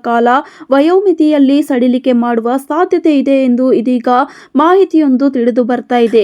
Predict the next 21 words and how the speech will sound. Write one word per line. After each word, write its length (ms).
ಹೌದು, 260
ಹೀಗೆ 280
ಸಚಿವ 400
ಸಂಪುಟದ 480
ಸಭೆಯಲ್ಲಿ 520
ಐದು 260
ವರ್ಷಗಳ 420
ಕಾಲ 180
ವಯೋಮಿತಿಯಲ್ಲಿ 800
ಸಡಿಲಿಕೆ 480
ಮಾಡಿದರೆ 460
ನೇಮಕಾತಿ 640
ಪ್ರಕ್ರಿಯೆಯಲ್ಲಿ 760
ಭಾಗವಹಿಸುವ 680
ಎಲ್ಲಾ 220
ವರ್ಗಗಳ 420
ಲಕ್ಷಾಂತರ 480
ಅಭ್ಯರ್ಥಿಗಳಿಗೆ 840
ಅನುಕೂಲ 420
ಮಾಡಿಕೊಟ್ಟಂತಾಗುತ್ತದೆ. 1120
ಈ 40